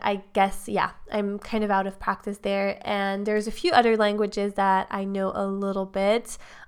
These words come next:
of, um, a little bit of Portuguese, um, and mostly understanding it, not speaking it so much, and a few other languages, but I definitely need to get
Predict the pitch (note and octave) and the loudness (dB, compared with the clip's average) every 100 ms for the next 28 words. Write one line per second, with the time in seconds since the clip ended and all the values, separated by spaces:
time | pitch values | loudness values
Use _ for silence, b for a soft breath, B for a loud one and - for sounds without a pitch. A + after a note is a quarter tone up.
0 | - A3 A#3+ B3 A#3 - G3+ G3 F#3+ F#3+ | 8 10 10 8 -2 2 4 4 0 -2
1 | G#3 G3 G3 F#3+ F#3+ F#3+ - G#3+ G#3+ G3+ | -2 0 -2 -2 -4 2 6 6 4 -8
2 | - C#4+ C#4+ C#4 C#4 C4 - - G3+ F#3+ | -8 -4 -2 0 -2 -4 -10 -4 0 0
3 | F#3+ F#3+ G3 - - _ - - G3 F#3 | -2 -4 -8 -10 -16 _ -16 -8 -4 -2
4 | F#3 G3 G3 G3+ - G#3+ G#3+ A3 - G3 | -2 -4 -6 -10 -4 -2 -2 -2 -4 -4
5 | F#3+ - - G#3 G3+ G#3 G#3+ G#3 G#3 G#3 | -6 -12 -4 0 2 2 0 -2 0 2
6 | G3+ - - - - G#3+ F#3+ - - G3+ | 0 -2 -8 -8 -10 -6 -6 -6 -10 -10
7 | G3+ G3+ G3 G3+ G#3 G3 G3 G3 - B | -8 -4 -6 -4 -4 0 0 -2 -10 B
8 | B B B _ G3+ G3 G3 G3 - - | B B B _ 2 2 0 -2 -6 -6
9 | A3 - G3+ F#3+ F#3+ F#3+ F#3+ F#3+ F#3+ F#3+ | 0 2 4 4 2 0 -4 -2 -2 -2
10 | - F#3+ G3 F#3+ G#3 G#3+ A3+ G#3+ G3+ G3+ | 0 2 0 2 2 2 0 -4 -2 -2
11 | G3+ F#3+ - G#3 G3 F#3+ F#3+ | -4 -6 -6 -6 -2 -4 -6